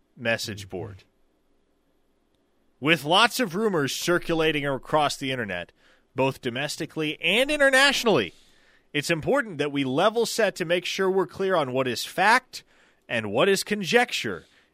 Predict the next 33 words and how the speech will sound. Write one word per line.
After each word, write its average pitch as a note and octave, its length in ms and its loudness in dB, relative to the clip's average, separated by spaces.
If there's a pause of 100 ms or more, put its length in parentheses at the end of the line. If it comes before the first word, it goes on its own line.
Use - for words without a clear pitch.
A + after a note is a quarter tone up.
in A2+ 180 -4
this B2 240 -2
evolving C3+ 480 -2
situation." D3 800 -4 (920)
Now, F#2+ 280 -8 (460)
this G#2+ 200 -10
is G#2 140 -16
where G2 120 -4
I F#2+ 180 -4
interject. E2 420 -16 (460)
What A2+ 160 -4
evolving D3+ 380 -2
situation, G3+ 760 -4 (100)
you G#3 100 -10
might A3 220 0
ask? C4 440 -2 (280)
Well, B3 320 2 (800)
bear C#3+ 180 0
with E3 240 -2
me C#3+ 80 -4
and A#2+ 120 -4
find C#3 260 0
out. A2 260 -2 (580)
Fact! - 680 4 (640)
Bob C4 320 6
Stoops - 640 -2
is D3+ 160 -4
a D#3+ 100 0
Hall F#3+ 240 -2
of D#3+ 80 -4
Fame F3 280 -4
football G2 340 -4
coach. - 460 -18